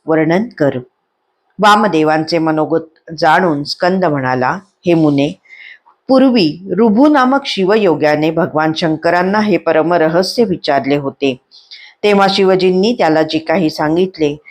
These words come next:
तेच मी तुम्हाला कथन करणार आहे. हे ज्ञान कोणालाही देऊ नये, पण शांत चित्त आणि शिवभक्तीने युक्त अशा शिष्याला अवश्य सांगावे.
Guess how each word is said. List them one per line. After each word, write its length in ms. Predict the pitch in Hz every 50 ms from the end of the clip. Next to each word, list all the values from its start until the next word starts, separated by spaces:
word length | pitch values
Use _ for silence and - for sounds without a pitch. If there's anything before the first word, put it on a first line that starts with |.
| - - _ _ -
तेच 220 | 240 277 262 262 262
मी 80 | 247 208
तुम्हाला 420 | - 180 156 170 156 151 143 151
कथन 420 | 151 151 170 165 - 196 196 214 220
करणार 420 | - 170 139 135 139 135 135 131
आहे. 340 | 131 131 143 147 135 135 135 - _ _ _ _ _ _ - _ _ -
हे 220 | 214 208 196 156
ज्ञान 240 | 175 180 170 170 175
कोणालाही 800 | 170 - 175 170 165 165 160 160 165 170 180 202 208 226 226 214
देऊ 300 | 175 170 160 151 156 156
नये, 340 | 151 151 147 147 147 143 143 _ _ _ _ _ _ _ _ _ _ _ -
पण 200 | 214 190 185 170 -
शांत 380 | - 208 190 196 208 196 -
चित्त 400 | 226 226 - - - - _ -
आणि 540 | 185 - - - 170 175 165 165 165 160 160 - - - _ _
शिवभक्तीने 880 | - - - 220 214 214 240 240 208 214 156 - - - 165 156 160 160
युक्त 380 | 160 160 165 190 190 190 - -
अशा 280 | 202 170 160 - 170 160
शिष्याला 640 | 156 - 160 156 - - 180 170 165 160 147 151 - - - -
अवश्य 400 | 160 165 165 196 196 - - 226
सांगावे. 640 | - - 160 147 147 139 139 139 131 143 139 139 143